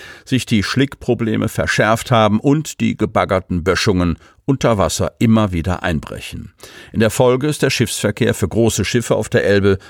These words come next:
nur eingeschränkt möglich. Es wurden Notfahrpläne erstellt. Niedersachsens Umweltminister Olaf Lies, S P D: „Unsere Bedenken und Sorgen, die wir bei der Elbvertiefung immer hatten, bestätigen sich jetzt.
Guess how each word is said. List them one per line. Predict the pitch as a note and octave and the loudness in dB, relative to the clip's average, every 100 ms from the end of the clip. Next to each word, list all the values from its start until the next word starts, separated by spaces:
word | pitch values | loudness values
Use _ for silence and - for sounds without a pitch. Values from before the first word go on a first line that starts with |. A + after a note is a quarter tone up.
| - | -2
nur | A2+ A#2 | 0 2
eingeschränkt | A2 C3 B2 - - A1+ - | 0 0 0 -2 -4 -10 -8
möglich. | C#2+ B1 - - - - _ _ _ _ C#3 | -8 -8 -10 -14 -16 -20 _ _ _ _ -4
Es | D3+ | 0
wurden | B2 A2 B2+ | 2 4 4
Notfahrpläne | B2 G#2 - E2 C#2 - C2+ B1+ - | 4 2 0 -4 -4 -4 -4 -6 -8
erstellt. | - - - - - - - | -12 -12 -16 -18 -20 -20 -6
Niedersachsens | A2+ C3 B2 B2+ - B2+ C#3 | 0 2 2 0 0 0 2
Umweltminister | C#3 A#2+ - G#2 F#2 - F#2+ | 2 2 0 0 0 0 0
Olaf | G2+ F#2 - | 2 0 2
Lies, | F#2 A2+ B2 | 2 2 0
S | - - - | -4 -6 -4
P | E2+ | -2
D: | F2+ G2 D#3 D3+ - - - - | 2 2 2 -2 -10 -20 -18 -4
„Unsere | C3+ B2+ C3+ | 0 2 2
Bedenken | C3 B2+ C#3+ D#3+ D#3 | 2 0 0 -2 -2
und | C3 - | -2 2
Sorgen, | B2+ C#3 C#3+ G2+ D2 | 2 4 2 0 -4
die | D#2+ - - | -6 -10 -10
wir | - - - | -12 -12 -12
bei | - F2 | -8 -6
der | - - | -4 0
Elbvertiefung | A#2+ A#2+ A#2+ G2+ A2 G2+ G2 - | 0 2 0 2 0 2 0 0
immer | C#3 D3 A#2+ | 0 0 2
hatten, | A#2 - A2+ G#2 - | 0 2 0 0 -2
bestätigen | C3+ - F2+ - D2 C#2+ | -6 0 0 0 -6 -8
sich | D2+ - | -6 -4
jetzt. | D#2 - - - | -4 -4 -10 -12